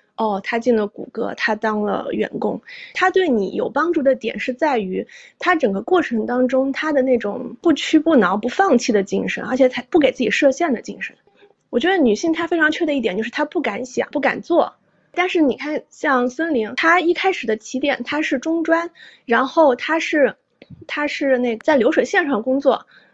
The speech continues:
可能很多女性如-，站在她的处境，就会觉得说，啊，自己痴心妄想，哪怕她想进步，她可能也不会想到要去当程序员，要去美国，要进谷歌，就是可能不会给自己那么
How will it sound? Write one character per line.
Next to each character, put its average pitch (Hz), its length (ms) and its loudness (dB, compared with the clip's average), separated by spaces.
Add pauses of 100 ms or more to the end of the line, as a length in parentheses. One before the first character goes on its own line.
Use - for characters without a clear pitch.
(160)
可 - 120 -2
能 311 140 2
很 320 140 0
多 311 120 2
女 247 140 4
性 277 180 0
如-， 247 140 0
站 330 160 2
在 269 80 2
她 339 160 0
的 370 80 2
处 - 220 -8
境， 226 400 -4
就 339 120 -2
会 320 140 2
觉 220 140 -2
得 269 100 2
说， 311 160 2
啊， 294 140 -4
自 320 100 0
己 240 180 -6 (400)
痴 - 220 0
心 392 180 -2
妄 339 220 0
想， - 320 -12
哪 - 160 0
怕 370 160 2
她 381 140 0
想 285 200 -4
进 254 240 0
步， 240 220 0 (100)
她 - 160 0
可 - 160 -4
能 220 160 2
也 277 160 4
不 196 240 -2
会 349 360 2
想 - 340 0
到 254 360 2
要 269 200 0
去 262 240 -8
当 262 240 -4
程 214 220 -10
序 233 140 -6
员， 214 180 -4
要 240 120 -2
去 247 200 -4
美 214 120 0
国， 196 220 -4
要 240 140 -2
进 240 180 0
谷 - 140 -8
歌， 208 120 -6
就 285 120 -2
是 294 120 -2 (380)
可 - 160 2
能 254 140 6
不 262 120 4
会 320 160 4
给 233 160 4
自 254 140 -2
己 214 100 0
那 254 140 4
么 262 140 4